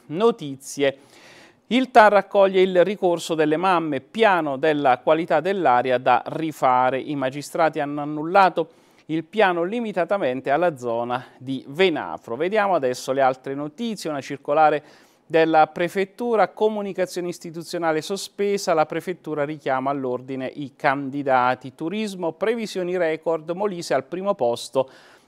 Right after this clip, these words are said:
per arrivi e presenze, maltempo, bomba d'acqua sulla Fresilia, un fiume di fango tra Frosolone e Casalciprano. Poi la cronaca da Trivento, scomparso dal ventiquattro maggio,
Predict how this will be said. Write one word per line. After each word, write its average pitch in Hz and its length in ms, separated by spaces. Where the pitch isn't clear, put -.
per 202 220
arrivi 156 520
e 147 100
presenze, 156 840
maltempo, 165 840
bomba 165 460
d'acqua 147 380
sulla 143 240
Fresilia, 147 580
un 190 200
fiume 180 320
di 202 100
fango 131 440
tra 123 160
Frosolone 135 640
e 120 80
Casalciprano. 135 1000
Poi 160 160
la 160 120
cronaca 175 500
da 127 160
Trivento, 160 540
scomparso 170 800
dal 147 160
ventiquattro 160 640
maggio, 123 500